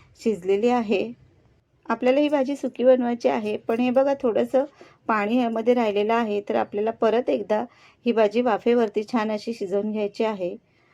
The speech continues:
तुम्ही त्यानंतर बघू शकता हे बघा पाणीसुद्धा मस्त असं मुरलं गेलेलं आहे भाजीमध्ये आणि ही भाजी सुकी आपली आता तयार झालेली आहे.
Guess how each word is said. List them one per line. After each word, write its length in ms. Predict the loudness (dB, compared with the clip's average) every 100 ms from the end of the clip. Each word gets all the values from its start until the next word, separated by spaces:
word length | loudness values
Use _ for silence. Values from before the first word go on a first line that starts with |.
| _ -4
तुम्ही 200 | 2 4
त्यानंतर 400 | 4 4 2 0 2
बघू 240 | 2 2
शकता 340 | -2 -4 -2
हे 120 | -2 0
बघा 220 | -2 -2
पाणीसुद्धा 680 | -4 -4 -4 -4 -4 -2
मस्त 380 | -2 -4 -4 -2
असं 340 | -2 0 -2 -4 -8 _ _ _ -10
मुरलं 360 | -4 -2 0 2
गेलेलं 340 | 2 2 2
आहे 200 | 2 0
भाजीमध्ये 580 | 0 -2 -2 -6 -4 -2
आणि 140 | 0 0
ही 100 | 0
भाजी 300 | -2 -2 -4
सुकी 300 | -8 -2 0
आपली 260 | 0 2
आता 300 | 2 2 -4 -4 _ _ _ -2
तयार 280 | 2 2 2
झालेली 360 | 0 0 2
आहे. 380 | 2 2 0